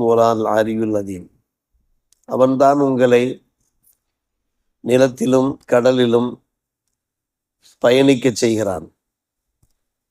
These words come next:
நீங்கள் கப்பலிலே ஆகிற போது, மக்கள் அந்த கப்பலோடு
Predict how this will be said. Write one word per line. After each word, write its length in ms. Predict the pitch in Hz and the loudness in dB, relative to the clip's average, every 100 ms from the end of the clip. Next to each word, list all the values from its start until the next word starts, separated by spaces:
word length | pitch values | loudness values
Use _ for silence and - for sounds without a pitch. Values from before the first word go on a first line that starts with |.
| _ | _
நீங்கள் 360 | 131 131 127 120 | -4 0 0 0
கப்பலிலே 600 | 123 113 151 147 147 147 | -2 -2 -2 0 2 4
ஆகிற 440 | 131 131 135 135 | 2 2 2 2
போது, 540 | 120 120 117 120 120 - _ _ _ _ _ _ _ _ _ _ _ _ _ _ _ _ _ _ _ _ _ | 2 0 2 0 -2 -8 _ _ _ _ _ _ _ _ _ _ _ _ _ _ _ _ _ _ _ _ _
மக்கள் 680 | 131 123 110 147 139 147 - _ _ _ _ _ _ _ - | -2 0 2 2 4 2 -2 _ _ _ _ _ _ _ -4
அந்த 260 | 131 127 | -2 0
கப்பலோடு 680 | 110 131 113 185 143 143 143 | 0 0 0 2 4 4 6